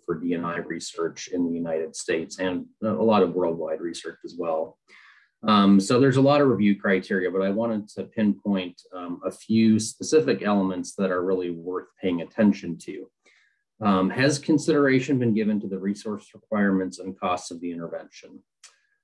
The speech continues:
Are the measurements and analysis plan linked to the study aims, and does the analysis incorporate the best available data to track dissemination or implementation process and impact, including cost effectiveness,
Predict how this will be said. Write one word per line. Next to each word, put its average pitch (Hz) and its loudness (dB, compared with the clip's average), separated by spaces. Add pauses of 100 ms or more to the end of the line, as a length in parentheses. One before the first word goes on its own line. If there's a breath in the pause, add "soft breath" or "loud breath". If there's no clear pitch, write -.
(180)
Are 104 4
the 101 6
measurements 110 4
and 104 2
analysis 98 0
plan 90 -2
linked 98 0
to - -20
the 87 -16
study 120 0
aims, 107 2
and 87 -4
does 92 -2
the 87 -4
analysis 87 -10
incorporate 92 0
the - -8
best - 0
available 87 -2
data 98 2
to - -10
track 92 -4
dissemination 90 -4
or 90 -8
implementation 90 -2
process 117 2
and 95 -4
impact, 101 0
including 110 2
cost 104 0
effectiveness, - -12